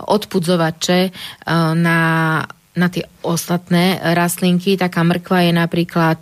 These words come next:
náchylná na určitých druh-, určité druhy škodcov, ale ako náhle ju pestujeme, e,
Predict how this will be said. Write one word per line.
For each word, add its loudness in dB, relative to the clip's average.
náchylná 2
na 2
určitých 0
druh-, 2
určité -6
druhy 0
škodcov, 0
ale 0
ako -2
náhle 4
ju 2
pestujeme, 2
e, 0